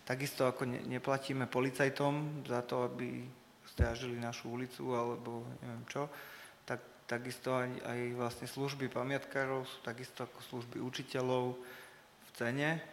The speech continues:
daní. A, a je škoda to nevyužiť, že, že vlastne množstvo vecí na tejto budove majú na starosti alebo na svedomí oni. Že niečo nám poradili, niekde nás zabrzdili,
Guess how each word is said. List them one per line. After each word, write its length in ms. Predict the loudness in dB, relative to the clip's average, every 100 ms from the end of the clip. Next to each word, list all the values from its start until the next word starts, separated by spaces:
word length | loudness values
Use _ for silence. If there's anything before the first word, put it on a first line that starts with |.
| -16 -20 -20 -20 -18
daní. 400 | -4 -2 0 -2 -2 -8 -20 -20 -20 -20 -6
A, 160 | -6 -6 -16 -20 -20 -20 -20 -6
a 100 | -2 0 0 0 0
je 80 | 2 2
škoda 320 | 2 2 2
to 80 | 2
nevyužiť, 520 | 2 4 4 2 -4 -6
že, 100 | -6 -6 -10 -6
že 140 | -2 0 0 -2
vlastne 320 | -4 -2 0 2
množstvo 400 | 2 2 -2 0
vecí 320 | -2 -2 -2
na 80 | 0
tejto 640 | 0 0 2 2 0 -4 -6
budove 560 | -4 0 4 6 6
majú 320 | 4 2 2 0
na 160 | -2
starosti 640 | -4 -4 -4 -6 -8 -4 -2
alebo 160 | 0
na 160 | 0 0
svedomí 480 | 0 -2 0 2 4
oni. 200 | 2 0 -6 -16 -18 -20 -16 -8
Že 240 | -6 -4
niečo 240 | -4 -4 -2
nám 80 | 0
poradili, 640 | 4 4 6 4 2 0
niekde 240 | -2 -2 -2
nás 240 | 0 2
zabrzdili, 720 | 4 4 2 2 2 2 0